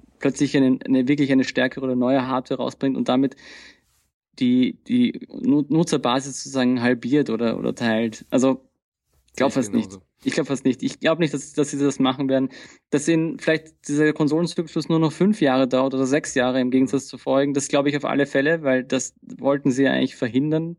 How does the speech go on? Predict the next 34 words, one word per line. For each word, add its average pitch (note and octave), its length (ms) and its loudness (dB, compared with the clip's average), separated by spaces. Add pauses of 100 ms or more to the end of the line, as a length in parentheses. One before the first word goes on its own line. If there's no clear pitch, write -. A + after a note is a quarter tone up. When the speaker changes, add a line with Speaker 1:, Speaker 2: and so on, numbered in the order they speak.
Speaker 1:
diesmal. D3+ 380 -2 (840)
Speaker 2:
Ja. C3+ 220 2
Speaker 1:
Ähm, C3 340 0 (360)
aber C3+ 160 0
ja, C#3 260 2
dafür, C#3+ 580 0
wenn C#3 140 -2
du's D3 140 -2
jetzt D3 220 -2
kaufst, D3 340 -2
PlayStation D3 440 -2
V C3 60 2
R, C#3 180 0
wirst C#3+ 160 -6
du C#3+ 40 -6
wahrscheinlich C#3+ 600 0 (520)
zwei, C3 300 0
drei D3 200 0
Jahre C3 340 2
lang C#3+ 300 0
auf - 180 -8
der D3 240 2
P C#3 220 0
S C#3+ 140 -2
vier D3+ 480 0 (160)
alle C3+ 220 -2
Titel - 360 -4
zocken A#2 340 -2
können. A#2+ 340 2
Und A#2 400 -2
bei A#2 140 0
H A#2+ 140 0
T C3+ 120 -2
C C#3 440 2